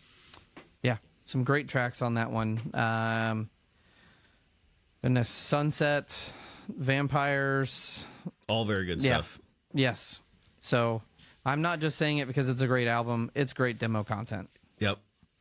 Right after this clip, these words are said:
Speaker 2: Well, and, uh, I'm gonna take folks to, uh, David Guetta seven, um, which is an
Speaker 1: Ooh.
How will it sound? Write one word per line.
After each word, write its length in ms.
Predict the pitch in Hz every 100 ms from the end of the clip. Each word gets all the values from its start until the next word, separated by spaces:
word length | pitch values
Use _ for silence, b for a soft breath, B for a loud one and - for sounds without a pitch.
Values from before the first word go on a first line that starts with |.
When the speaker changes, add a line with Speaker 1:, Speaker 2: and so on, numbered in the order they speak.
| B B B B
Speaker 2:
Well, 400 | 120 131 127 117 - -
and, 480 | - 120 117 117 104
uh, 240 | 113 107 -
I'm 80 | 151
gonna 160 | 165
take 220 | 113 123 -
folks 340 | 123 107 -
to, 420 | - 113 101 98
uh, 180 | 95 92
David 460 | 87 107 110 107 92
Guetta 260 | 104 95
seven, 520 | - 117 101 87 135 - _ b b b b -
um, 480 | 95 90 90 85 80
which 120 | 101
is 140 | 175
an 100 | 254
Speaker 1:
Ooh. 80 | 123